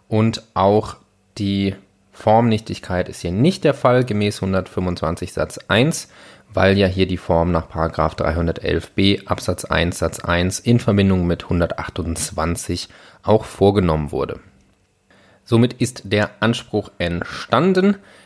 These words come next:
Er könnte jedoch gemäß Paragraph zweihundertfünfundsiebzig Absatz eins nachträglich wieder erloschen sein.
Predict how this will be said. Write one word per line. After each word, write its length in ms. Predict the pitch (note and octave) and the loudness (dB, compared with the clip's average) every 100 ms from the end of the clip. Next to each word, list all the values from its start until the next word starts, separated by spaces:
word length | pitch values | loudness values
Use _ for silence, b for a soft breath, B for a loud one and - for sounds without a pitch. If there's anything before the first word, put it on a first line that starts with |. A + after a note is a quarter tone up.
| B | B
Er 140 | G2+ | -4
könnte 340 | G#2 C3 B2+ A2 | 0 0 0 -2
jedoch 600 | G#2+ G#2 G#2+ G#2 - - | -2 2 2 2 -4 -6
gemäß 360 | G#2 G2+ G2 | -2 0 -2
Paragraph 500 | - F#2+ F#2+ F2+ F2 | -2 -2 0 2 0
zweihundertfünfundsiebzig 800 | - F#2+ F2 F2+ F2 F2+ - G2+ - | -2 -6 -4 -2 -2 -4 -8 -8 -8
Absatz 300 | - F2+ - | -6 -8 -4
eins 340 | F#2 G2+ G2+ | -2 -2 0
nachträglich 560 | F2 G2 F#2 F2+ F2+ - | 0 0 -4 -6 -8 -4
wieder 180 | F2 | -4
erloschen 580 | - D#2+ D#2 A2 - E3 | -2 -4 2 0 2 2
sein. 260 | C#3 C#3+ | 4 4